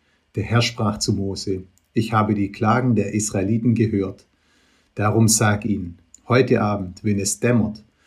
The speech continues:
werdet ihr Fleisch zu essen bekommen und morgen früh so viel Brot, wie ihr braucht.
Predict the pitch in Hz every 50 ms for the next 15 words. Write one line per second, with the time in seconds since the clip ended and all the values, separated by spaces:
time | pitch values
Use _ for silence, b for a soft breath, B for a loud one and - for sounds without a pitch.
0 | b b b b b b b b b 107 104 101 104 95 - 98 - - - 107
1 | 104 117 123 113 - - - 110 104 104 - - 104 87 95 - - - 101 90
2 | 87 101 - 139 117 101 - - 101 104 104 104 104 98 - - - 117 123 135
3 | 139 135 127 123 - - - 120 107 - 101 101 101 - - 117 113 123 135 139
4 | - - - - 107 104 123 143 - - 135 117 107 - 110 101 98 90 - -
5 | - - _